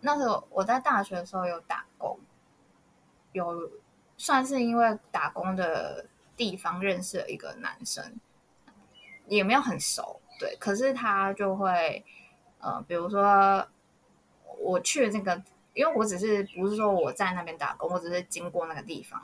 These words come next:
而已，只是我工作，我那时候打工的内容是需要经过那个地方去跟他们拿东西，然后我在拿东西的时候，那男生就会跟我打招呼，然后我就会跟他打招呼，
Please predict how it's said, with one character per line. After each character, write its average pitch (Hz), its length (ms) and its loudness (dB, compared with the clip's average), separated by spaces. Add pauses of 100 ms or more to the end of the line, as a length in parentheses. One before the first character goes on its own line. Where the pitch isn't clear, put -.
而 - 100 -18
已， - 140 -18 (240)
只 - 120 -10
是 196 160 0
我 165 180 0 (100)
工 175 240 -6
作， 185 380 -2 (140)
我 180 80 -8
那 190 120 0
时 220 80 0
候 208 60 -2
打 147 180 -4
工 180 220 -6
的 180 100 -8
内 196 200 -6
容 - 160 -10
是 185 200 -6
需 - 160 -6
要 175 140 -2
经 165 240 -12
过 160 160 -16
那 151 80 -12
个 - 100 -14
地 - 280 -14
方 - 200 -10 (320)
去 - 180 -2
跟 185 120 -2
他 175 100 0
们 156 140 -8
拿 110 180 -6
东 - 120 -20 (100)
西， - 260 -10 (260)
然 196 120 0
后 220 400 2 (460)
我 190 160 2
在 254 140 2
拿 220 140 0
东 190 160 -2
西 208 100 -4
的 185 80 0
时 185 80 -4
候， 185 60 -2
那 220 120 0
男 190 220 -4
生 180 180 -8
就 185 80 -4
会 170 100 -4
跟 175 140 -12
我 160 120 -6
打 - 200 -16
招 - 240 -10
呼， - 300 -14
然 190 80 -6
后 254 200 4
我 180 120 4
就 180 60 0
会 196 80 2
跟 208 100 0
他 196 160 0
打 139 140 -10
招 147 160 -6
呼， 160 280 -6